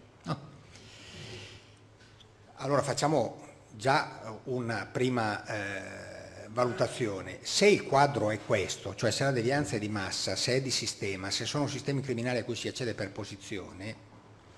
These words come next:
quando io sento parlare, o meglio straparlare, di abuso della custodia cautelare, mi viene da ridere. Di questi non ce ne dovrebbe essere uno a piede libero.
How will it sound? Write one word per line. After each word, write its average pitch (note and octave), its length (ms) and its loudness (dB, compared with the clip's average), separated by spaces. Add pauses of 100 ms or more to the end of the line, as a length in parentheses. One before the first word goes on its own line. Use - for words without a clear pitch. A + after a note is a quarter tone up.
(520)
quando D#3+ 240 4
io C3 80 8
sento C#3+ 280 0
parlare, G#2+ 580 -2
o F#2+ 120 -6
meglio G#2+ 240 -2
straparlare, G#2+ 760 0
di G#2 140 -2
abuso B2+ 240 0
della G2 140 -2
custodia G#2+ 280 -2
cautelare, G2+ 480 -4
mi F#2+ 60 -8
viene A#2+ 160 -4
da G#2+ 80 -2
ridere. G#2 360 -8 (600)
Di C3+ 100 0
questi C#3+ 320 6
non D3 100 4
ce - 120 2
ne A2+ 60 0
dovrebbe A#2 280 2
essere A#2 240 2
uno A#2 220 2
a - 20 -6
piede G2+ 260 -4
libero. G#2 380 -6